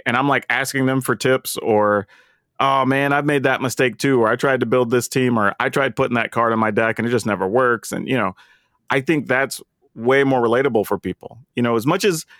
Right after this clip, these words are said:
we talk about, you know, I'll make a dumb mistake in a YouTube video or whatever, and of course you get twenty people wanting to point it out, I think you still get a lot of people that go, "Man,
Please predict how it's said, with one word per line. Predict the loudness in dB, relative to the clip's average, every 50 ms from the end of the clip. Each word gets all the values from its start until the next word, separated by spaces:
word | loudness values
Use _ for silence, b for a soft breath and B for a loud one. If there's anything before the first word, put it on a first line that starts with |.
| b b _ -20 _ _ _
we | -4 -4 -2
talk | 0 2 2 2 2
about, | 2 0 0 0 -2 -4 _ _ _ _ -4
you | -2 0
know, | 0 2
I'll | 2 2 2
make | 2 0 0
a | 0
dumb | 0 0 2 2
mistake | 0 0 0 0 0 0 0 0
in | -2 -2
a |
YouTube | 0 0 -2 -2 -2 -4 -2 0
video | 0 2 2 2 2
or | 2
whatever, | 2 2 0 0 0 0 -2 -2 b b b b b b b _ -2
and | -2 0
of | 2
course | 2 2 2 2 0 0
you | -2 0
get | 0 0 -2 -2
twenty | -2 -2 0 0
people | -2 -2 0 0
wanting | 0 0 0 -2
to | -2
point | -2 -2 0 0 0
it | 0
out, | 0 0 -2 -4 -8 _ _ _ _ _ _ _ _ _ _ _ _ _ -2
I | -2 0
think | 0 0 -2 -2 0
you | -2 -2
still | -2 0 0 0 2
get | 2 2 2
a | 2
lot | 2 2 2 0
of | 0
people | 0 -2 0 0 2 0 2
that | 2 0
go, | 0 0 0
"Man, | 0 0 0 0 0 -2 -2 -4 -6 -10